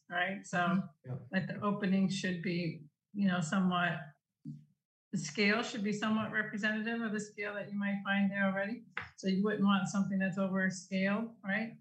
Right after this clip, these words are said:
Speaker 1: And,
Speaker 2: Yep.
Speaker 1: and therefore, it's going to need lots and lots of mullions just to break down all the glass. I mean, that would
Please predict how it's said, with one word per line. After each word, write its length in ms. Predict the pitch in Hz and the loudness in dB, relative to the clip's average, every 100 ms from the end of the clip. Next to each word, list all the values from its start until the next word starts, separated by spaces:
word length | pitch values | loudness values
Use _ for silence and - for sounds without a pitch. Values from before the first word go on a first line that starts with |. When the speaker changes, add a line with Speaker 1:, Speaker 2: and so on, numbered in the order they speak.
| _ _ _ | _ _ _
Speaker 1:
And, 120 | 190 147 | 0 0
Speaker 2:
Yep. 180 | - 165 | 0 -4
Speaker 1:
and 180 | 175 185 | -2 2
therefore, 460 | 185 190 - 190 | 4 4 2 2
it's 140 | 185 - | 2 0
going 260 | 175 175 | -4 -4
to 80 | - | -2
need 140 | 180 160 | -2 0
lots 280 | 170 175 - | 0 -2 -8
and 80 | 175 | -6
lots 300 | 175 180 - | -2 -2 -4
of 60 | 185 | -6
mullions 500 | 180 175 180 180 - | -4 -4 -6 -8 -8
just 160 | 175 | -12
to 80 | - | -12
break 300 | 170 170 170 | -4 -2 -2
down 160 | 170 170 | 0 2
all 160 | 165 | 2
the 80 | 156 | 0
glass. 340 | 151 160 180 202 | -2 0 0 -2
I 540 | - _ _ _ - | -10 _ _ _ -4
mean, 100 | 185 | 0
that 280 | 170 170 - | 2 2 -2
would 220 | 170 165 | -2 -2